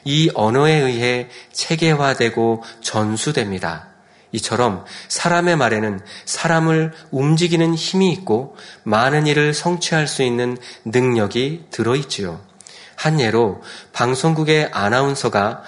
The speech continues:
많은 사람들의 선망의 대상이 되기도 합니다. 아나운서들은 아주 명료하고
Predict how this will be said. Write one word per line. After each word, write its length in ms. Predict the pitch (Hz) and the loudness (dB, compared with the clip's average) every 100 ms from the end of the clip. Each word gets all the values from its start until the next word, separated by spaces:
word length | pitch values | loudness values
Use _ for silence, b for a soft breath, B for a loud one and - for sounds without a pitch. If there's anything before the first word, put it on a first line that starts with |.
| B B | B B
많은 440 | 110 113 127 139 | 0 2 2 0
사람들의 680 | 139 156 156 151 139 135 135 | 0 0 2 2 2 2 2
선망의 560 | - 170 175 165 165 156 | -2 -2 2 2 2 0
대상이 480 | 120 117 120 117 | -2 -2 -2 -2
되기도 480 | 113 104 101 107 117 | -4 -6 -4 -4 -4
합니다. 600 | 127 147 127 101 80 85 - B B B B B | -4 -4 -2 -4 -6 -8 -20 B B B B B
아나운서들은 920 | 98 107 107 101 101 95 101 127 98 B B B - | -2 0 0 -2 -6 -4 -2 -2 -4 B B B -2
아주 420 | 110 120 139 135 | 0 0 0 2
명료하고 840 | 123 120 131 147 135 120 120 143 | 2 2 2 2 2 0 0 0